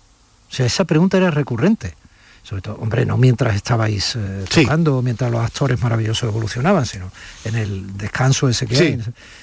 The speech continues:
Speaker 1: ¿Cómo se di-, pero cómo, cómo hace? Pero si hay un músico allá arriba,
Speaker 2: Sí,
Speaker 1: otro
Speaker 2: es
Speaker 1: está aquí
Speaker 2: verdad.
Speaker 1: abajo,
Speaker 2: Mm.
Speaker 1: pero la, ¿cómo lo hace?
Speaker 2: Pues mira,
Speaker 1: Yo sé
Speaker 2: eh,
Speaker 1: que te lo han preguntado en otras ocasiones,
Speaker 2: bueno,
Speaker 1: pero
Speaker 2: eh, los medios no me lo han preguntado en ningún sitio, la verdad, la primera vez.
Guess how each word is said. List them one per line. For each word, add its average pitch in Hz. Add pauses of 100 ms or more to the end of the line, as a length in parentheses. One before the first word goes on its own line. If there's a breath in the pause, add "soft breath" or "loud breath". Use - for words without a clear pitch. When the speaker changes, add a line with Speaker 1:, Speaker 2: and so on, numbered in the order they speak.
(100)
Speaker 1:
¿Cómo 139
se 294
di-, 233
pero 127
cómo, 208
cómo 202
hace? 247 (320 loud breath)
Pero 139
si -
hay 202
un 240
músico 202
allá 156
arriba, 214
Speaker 2:
Sí, 180
Speaker 1:
otro 120
Speaker 2:
es 117
Speaker 1:
está 104
aquí -
Speaker 2:
verdad. 139
Speaker 1:
abajo, 208 (200 loud breath)
Speaker 2:
Mm. 110
Speaker 1:
pero 139
la, 143
¿cómo 247
lo 196
hace? 101 (220 loud breath)
Speaker 2:
Pues 117
mira, 120
Speaker 1:
Yo 156
sé 202
Speaker 2:
eh, -
Speaker 1:
que 202
te 165
lo 143
han 127
preguntado 135
en 131
otras 117
ocasiones, 165
Speaker 2:
bueno, 190
Speaker 1:
pero 139
Speaker 2:
eh, 131
los 127
medios 147
no 180
me 180
lo 165
han 147
preguntado 131
en 123
ningún 120
sitio, 143
la 113
verdad, 117
la 123
primera 117
vez. 120